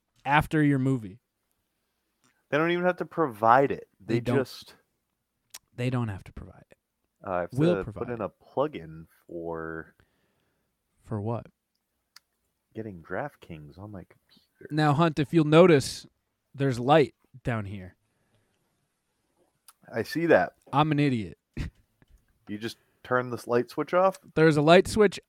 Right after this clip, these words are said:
Speaker 1: upstairs that powers the lights to my basement that was already on before.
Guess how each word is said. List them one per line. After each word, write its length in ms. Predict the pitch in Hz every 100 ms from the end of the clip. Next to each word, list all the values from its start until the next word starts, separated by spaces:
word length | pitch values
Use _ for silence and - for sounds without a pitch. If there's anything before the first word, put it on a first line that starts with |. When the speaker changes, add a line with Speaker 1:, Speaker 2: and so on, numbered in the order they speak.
| -
Speaker 1:
upstairs 640 | 196 - - 156 139 127
that 140 | 127 -
powers 400 | 170 165 156 -
the 100 | 127
lights 380 | 143 220 -
to 80 | -
my 160 | 240 247
basement 520 | 165 139 - 143 165 _ _ _
that 440 | 123 139 135 143 - _ _ _ _ _ _ _ _ _ _ _ _
was 340 | 117 143 156 185
already 400 | 262 277 240 214
on 240 | 185 156
before. 400 | 120 - 78 -